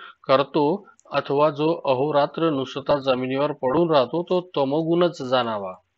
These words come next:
नखे केस वाढवावे, हस्तची वर्ते करावे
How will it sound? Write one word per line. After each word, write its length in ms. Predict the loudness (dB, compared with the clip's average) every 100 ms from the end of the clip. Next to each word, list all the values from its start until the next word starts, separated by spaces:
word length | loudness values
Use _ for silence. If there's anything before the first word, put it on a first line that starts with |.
| _ _ _ _ _ _ _ _ _ _ -6
नखे 420 | -2 0 2 0
केस 340 | 2 0 2
वाढवावे, 840 | 0 4 4 6 4 4 4 2 -2 -2 -6 _ _ _ -4
हस्तची 600 | -4 -4 -6 -4 -2 0
वर्ते 640 | 2 0 0 -4 -2 -2
करावे 560 | -2 0 4 4 4